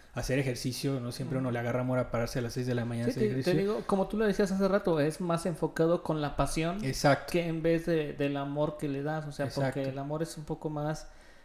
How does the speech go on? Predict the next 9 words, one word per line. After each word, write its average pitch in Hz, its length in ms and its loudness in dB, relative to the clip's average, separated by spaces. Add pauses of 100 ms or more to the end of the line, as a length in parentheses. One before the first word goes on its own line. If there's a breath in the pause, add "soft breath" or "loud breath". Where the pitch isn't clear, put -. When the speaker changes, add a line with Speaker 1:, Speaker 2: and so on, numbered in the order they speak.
(220 soft breath)
Speaker 2:
personal, 170 840 2 (120)
o 165 320 0
bueno, 170 300 2
es 165 180 -4
más 165 320 -2
sentimental, 156 840 -2
es 156 140 0
más 160 180 0
profundo. 160 720 -2